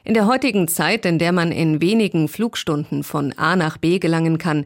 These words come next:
sind Menschenansammlungen unvermeidbar. Und damit womöglich auch, dass Gläubige in Mekka umkommen, sei es bei einer Massenpanik, sei es durch Hitze oder weil ärztliche Helfer nicht rechtzeitig vor Ort sein können.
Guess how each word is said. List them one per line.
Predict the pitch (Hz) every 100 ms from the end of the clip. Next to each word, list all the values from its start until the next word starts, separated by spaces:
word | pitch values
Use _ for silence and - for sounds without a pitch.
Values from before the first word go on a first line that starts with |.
| - - _
sind | 185 170
Menschenansammlungen | 175 226 - 190 175 170 170 170 170 160
unvermeidbar. | 156 143 175 165 147 - - - _ - - -
Und | 160 147
damit | 175 202 165
womöglich | 156 160 180 160 -
auch, | - 202 - -
dass | - 135 -
Gläubige | 151 151 196 170 170
in | 170
Mekka | 170 170 180
umkommen, | 214 240 - 131 - - _ _
sei | - 139 135
es | - -
bei | 143 139 -
einer | 151 151
Massenpanik, | 156 - 185 160 165 165 160 - _
sei | - 92
es | 104 -
durch | 147 -
Hitze | 190 - 180 160 - _
oder | 190 185
weil | 180 175 -
ärztliche | 196 220 - 170 170
Helfer | 156 180 190 165
nicht | 151 -
rechtzeitig | 151 160 - 143 143 -
vor | 185 -
Ort | 156
sein | - 135 139
können. | 156 120